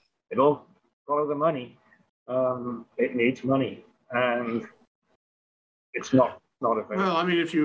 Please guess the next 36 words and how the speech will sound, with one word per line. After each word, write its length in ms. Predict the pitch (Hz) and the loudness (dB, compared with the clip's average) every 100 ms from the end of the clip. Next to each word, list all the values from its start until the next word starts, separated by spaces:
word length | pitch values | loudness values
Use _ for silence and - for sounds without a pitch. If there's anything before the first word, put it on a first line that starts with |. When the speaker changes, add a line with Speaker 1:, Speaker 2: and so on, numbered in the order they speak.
| 147 | 0
Speaker 2:
if 140 | - | -4
you 80 | 139 | 0
make 220 | 156 156 | 0 0
a 60 | 139 | -2
comparison 600 | 135 123 143 151 - 131 | -4 -2 0 0 0 -2
to 100 | - | -2
climate 380 | - 131 139 127 | 0 2 2 0
change, 540 | - 113 104 101 - - _ - - - - | 0 0 0 -2 -6 -14 _ -20 -18 -18 -2
we 80 | 139 | -2
Speaker 1:
Yeah. 80 | - | 0
Speaker 2:
seem 260 | 160 147 | 0 0
to 60 | 135 | 0
have 140 | 120 | 0
a 80 | 120 | 0
problem 460 | 101 139 127 120 117 | 0 0 2 2 0
in 100 | 113 | -2
finding, 720 | - 123 131 123 113 107 - - _ - - | -2 -2 0 0 0 -2 -6 -18 _ -18 -2
you 160 | 131 | 0
know, 180 | 117 120 | 2 0
the, 220 | 120 113 - | 0 -4 -4
the 80 | 117 | -4
collective 520 | 123 135 131 120 98 | 0 0 0 -4 0
will 500 | 123 143 104 104 _ - - - - - | 2 2 0 -8 _ -20 -20 -20 -18 -4
to 160 | 127 117 | -2 -2
address 480 | 117 160 170 - | -2 -2 -2 -4
the 100 | 113 | -6
phenomenon. 640 | - 117 151 185 117 - - _ - - - - - - | -4 0 0 0 -2 -6 -10 _ -20 -18 -12 -10 -10 -4
<clears throat> 320 | - 214 208 | 0 0 0
And 340 | 160 139 151 135 | -2 0 0 -2
so 240 | - 147 | -2 0
that, 180 | 147 151 | 0 -2
that 180 | 156 156 - 160 | -4 -4 -4 0
brings 280 | 170 156 | 2 2
me 120 | 147 131 | -2 0
to 60 | |
w-, 360 | 131 123 127 | 2 2 0